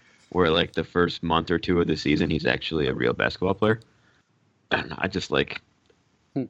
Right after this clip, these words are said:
Speaker 1: I like basketball players to grab a rebound. <laughs>
Speaker 2: Yeah,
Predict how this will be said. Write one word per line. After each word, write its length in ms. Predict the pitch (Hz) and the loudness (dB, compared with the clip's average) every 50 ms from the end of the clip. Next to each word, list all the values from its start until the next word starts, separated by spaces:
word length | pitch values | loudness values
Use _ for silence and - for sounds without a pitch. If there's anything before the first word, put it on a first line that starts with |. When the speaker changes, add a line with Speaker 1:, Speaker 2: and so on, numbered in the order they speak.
| _ - | _ -2
Speaker 1:
I 60 | 92 | 0
like 160 | 104 110 - | 0 2 2
basketball 340 | - 98 98 101 101 90 82 | 4 2 2 2 2 0 -2
players 400 | - - 80 76 78 78 76 - | 0 0 0 0 2 0 -2 -4
to 200 | - - 69 64 - - _ _ _ _ - | -4 -4 -4 -4 -6 -8 _ _ _ _ -6
grab 240 | - 85 67 - - | -2 0 0 0 0
a 60 | 53 | -2
rebound. 560 | - - - - - 50 - - - - - - - - - - _ _ _ _ _ - | -4 -4 -6 -4 -4 -4 -4 -4 -6 -10 -14 -16 -20 -20 -20 -20 _ _ _ _ _ -2
<laughs> 0 | |
Speaker 2:
Yeah, 400 | - - - - - 165 196 226 | 0 0 2 4 6 6 8 6